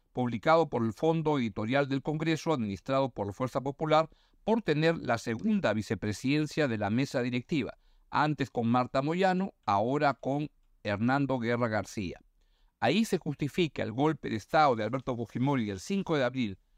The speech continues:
de mil novecientos noventa y dos como un esfuerzo para devolvernos la paz y la construcción de la economía del país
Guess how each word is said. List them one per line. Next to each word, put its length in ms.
de 140
mil 220
novecientos 540
noventa 340
y 60
dos 240
como 240
un 100
esfuerzo 540
para 260
devolvernos 640
la 140
paz 320
y 60
la 100
construcción 640
de 100
la 80
economía 480
del 140
país 420